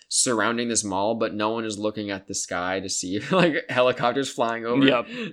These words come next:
Speaker 1: Um, but that's, like, such a video gamey, like, whatever, don't think about it thing. Um, so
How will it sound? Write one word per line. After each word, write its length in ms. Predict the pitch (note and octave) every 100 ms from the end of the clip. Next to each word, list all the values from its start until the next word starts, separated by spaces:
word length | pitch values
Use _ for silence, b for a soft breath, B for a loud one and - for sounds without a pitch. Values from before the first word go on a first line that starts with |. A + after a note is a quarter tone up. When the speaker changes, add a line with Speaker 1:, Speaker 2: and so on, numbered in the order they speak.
| -
Speaker 1:
Um, 400 | G#2+ G2 G2 F#2+ _ F2
but 100 | A2+ C3
that's, 160 | C3
like, 160 | A#2+ G#2
such 240 | - -
a 60 | F#2+
video 320 | G2 F#2+ G2+
gamey, 440 | F#2+ F2+ F#2 F#2
like, 220 | F2+ F2 -
whatever, 460 | G2 G2 F#2 F2+
don't 220 | F#2 F2 -
think 160 | F#2+
about 220 | F#2 E2
it 120 | F2 -
thing. 140 | - - -
Um, 420 | G#2+ G#2 F#2+ F2+ - _ -
so 280 | C#3+ C3+